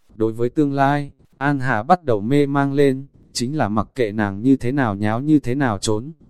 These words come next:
những người này đều có biện pháp đem nàng chế phục, cho nên trốn là vô dụng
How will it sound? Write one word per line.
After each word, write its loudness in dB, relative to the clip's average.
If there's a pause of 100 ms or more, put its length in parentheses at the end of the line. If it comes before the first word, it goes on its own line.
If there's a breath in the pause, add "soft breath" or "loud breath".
những 0
người 0
này 2
đều 0
có -6
biện 0
pháp 0
đem 2
nàng 0
chế 0
phục, -8 (300)
cho -2
nên 6
trốn -2
là 0
vô -2
dụng 0